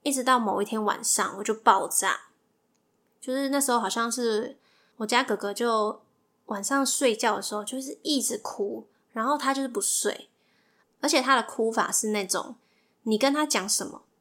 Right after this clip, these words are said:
他就是一直哭，哭得非常大声，那个嗓门真的是很可怕，好像魔音传脑欸，环绕在整个房间里面。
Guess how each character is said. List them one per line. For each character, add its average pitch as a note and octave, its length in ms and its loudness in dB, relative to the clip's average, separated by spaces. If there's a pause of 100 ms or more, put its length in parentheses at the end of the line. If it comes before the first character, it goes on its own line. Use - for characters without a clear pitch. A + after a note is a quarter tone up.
他 G#3+ 220 -2
就 A3 100 -4
是 - 200 -4
一 G#3 80 -6
直 - 160 -8
哭， - 280 -16 (200)
哭 A#3+ 200 -2
得 G#3+ 140 2
非 G#3 400 2
常 F#3 300 -4
大 G3+ 280 0
声， G#3 380 -6
那 C4+ 80 -2
个 C#4 80 0
嗓 G#3 320 0
门 G3 320 -6
真 A#3+ 160 -2
的 A3+ 160 -4
是 A3+ 340 -2 (440)
很 A#3 240 2
可 C#4 240 0
怕， C4 260 2
好 G#3 80 2
像 C#4+ 340 -2 (400)
魔 A#3 240 4
音 C4+ 160 2
传 G#3 340 0
脑 G#3 180 2
欸， G#3 100 -2
环 A3 320 -2
绕 C4 220 4
在 B3+ 160 0
整 G#3+ 200 2
个 G#3 80 -8
房 G#3 300 -8
间 G3+ 220 -2
里 G3 160 -8
面。 - 260 -10